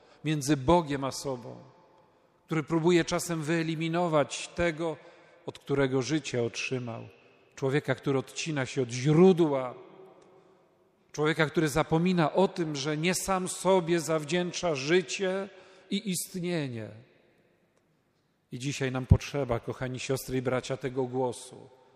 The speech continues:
Czy jesteśmy za to wdzięczni? Czy jesteśmy wdzięczni za to, że, że Bóg nas szuka, że daje nam tę łaskę życia w Kościele,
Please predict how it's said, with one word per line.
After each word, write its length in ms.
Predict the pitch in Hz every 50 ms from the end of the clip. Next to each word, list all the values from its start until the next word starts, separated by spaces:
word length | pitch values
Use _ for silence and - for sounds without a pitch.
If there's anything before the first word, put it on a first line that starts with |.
| _ _ _ _ _ _ _ _ _ -
Czy 120 | - 139
jesteśmy 440 | 139 127 - 156 143 - - 147 139
za 160 | 120 139 131
to 160 | - - 139
wdzięczni? 800 | 127 127 110 139 139 135 135 127 - - - 143 139 147 151 147 147 - - - - _ _ _ _ _ _ _ _ _ _ _ _ _ _ _ _ _ _ _ _ _ _ _ _ _ _ _ _ _ _ - _
Czy 100 | - 151
jesteśmy 880 | 147 131 - 165 160 - - 170 160 165 160 151 151 147 143 143 143 143 165 165 - - - - - - _ _ _ _ _ _ _ - -
wdzięczni 580 | 131 120 143 165 170 170 - - - 165 156
za 220 | - 151 156 156 151
to, 200 | - 160 147 139
że, 440 | 120 123 147 147 147 143 143 139 - - - - - - - - - _ _ _ _ _
że 160 | - 127 160 151
Bóg 220 | 151 180 - -
nas 260 | 165 160 143 - -
szuka, 800 | - - - - 180 180 175 165 - - 160 160 151 147 147 151 143 135 131 - - - _ _ _ _ _ _ _ _ _ -
że 180 | 123 127 156 143
daje 320 | 127 160 160 160 160 156
nam 200 | 151 151 151 147
tę 140 | - 160 156
łaskę 580 | 151 147 151 160 147 - - - - 160 151 147
życia 360 | 123 151 165 - - 156 139
w 80 | -
Kościele, 840 | - - 143 - - - - - 165 165 151 147 151 151 147 139 131